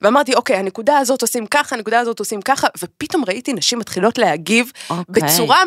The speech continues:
Speaker 1: מטורפת, שכאילו, את יודעת, שולחים לי דברים, "את לימדת אותי איך לגמור, לפני זה לא
Speaker 2: יואו.
Speaker 1: גמרתי בחיים, הגעתי לאורגזמה",
Speaker 2: יואו.
Speaker 1: לא, לא, לא. אמרתי, "אוקיי, יש פה משהו", ואז הארץ ראו כי טוב, אמרו, "בואי למשרה מלאה." אמרתי, "יודעים מה?"
Speaker 2: יאללה. <laughs> עוזבת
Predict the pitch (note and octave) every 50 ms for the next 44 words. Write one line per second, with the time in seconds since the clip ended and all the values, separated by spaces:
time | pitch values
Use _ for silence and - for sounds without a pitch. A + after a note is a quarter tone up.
0 | F4 F#4+ - - - D#4+ B3+ B3 D4+ F#4 F4+ - - A#3+ - - - - - -
1 | C#4+ D4 F4 - - - - A3 C4 C4+ - - D#3+ - - B3 C#4 D4 G#3+ E3+
2 | G3 G#3+ C#4 C#4+ - - - - - D3+ - - F#3+ A3+ A#3+ A#3 C#4+ - - C4+
3 | B3 - B3 A#3+ G#3+ B3+ D#4+ F4 E4 - - F#3 F3+ F3 G#3+ G#3+ G#3+ A#3 A#3 A3+
4 | A3 G#3+ G3+ F#3+ F#3 F3+ E3+ E3+ E3+ - B3+ C#4+ C#4+ E4+ E4 - _ - G3+ F3+
5 | F#3+ F3+ - G3 F#3 F#3+ G3 G3+ G#3+ B3 C4+ D#4 E4 F4 E4+ D#4+ G#3 G3 G#3 A#3
6 | C4 D#4 F4 G4+ G#4+ G#4 E4 G#3+ F3+ E3+ E3+ F3 G3 B3+ G4+ G#4 - - - -
7 | - - - F3 F#3 - F#3 F3 - - D#4+ G#4+ A4 - - _ - - G3+ -
8 | - F#3+ F3 F3+ G#3+ D#4 G#4+ - E4+ C4 G#3+ _ F3 G#3+ B3+ C#4+ B3+ C4+ B3 B3
9 | C4 - - G#3 G#3+ A#3+ A3+ - A3+ - F3+ F3 F3+ F#3 G3 A3 A#3+ G3 B3 C#4
10 | F4 F#4 F#4 F#4+ - F4+ G4+ G#4 A4 A4+ B4 C5+ C5+ - _ _ _ _ G3+ G#3+
11 | A#3+ C#4 E4 F#4 F4+ F#4+ F#4 G4 G#4 G4 F#4+ F4 D#4+ D4 - F4 C#5 E5 A5 A#5+
12 | A5 G5 - - B3+ A#3+ B3 B3+ D4+ A4 D5+ F#5 F5 E5 C5 - - - - -
13 | - - - - - D#4 D#4 F#4+ F4+ - - A#3 D#4 - D4 G#3